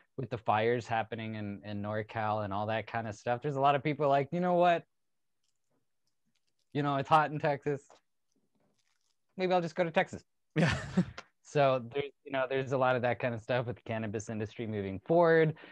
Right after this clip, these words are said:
Speaker 1: as well as all the, you know, the, that containment of cannabis and all that kind of stuff. Like, who knows what's going on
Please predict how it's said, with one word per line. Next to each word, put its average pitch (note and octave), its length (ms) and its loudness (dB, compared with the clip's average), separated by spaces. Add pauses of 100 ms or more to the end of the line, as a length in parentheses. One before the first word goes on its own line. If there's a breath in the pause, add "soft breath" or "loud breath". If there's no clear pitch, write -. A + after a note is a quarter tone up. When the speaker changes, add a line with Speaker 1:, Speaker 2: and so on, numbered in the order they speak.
(160 loud breath)
Speaker 1:
as B2+ 120 2
well C3 220 6
as B2 100 4
all B2 220 6
the, A#2+ 160 4
you B2 160 2
know, A2+ 220 2
the, A2+ 180 4
that B2 240 4
containment B2 460 -2
of G#2 100 -8
cannabis A#2+ 440 -2
and A2+ 60 -4
all G#2+ 120 0
that C#3+ 180 4
kind D3 220 0
of C3+ 100 -2
stuff. C#3+ 460 0 (340 loud breath)
Like, G#2 180 -4
who C3 120 -4
knows B2 320 -2
what's A#2 180 -2
going A#2 400 -2
on A2 420 -2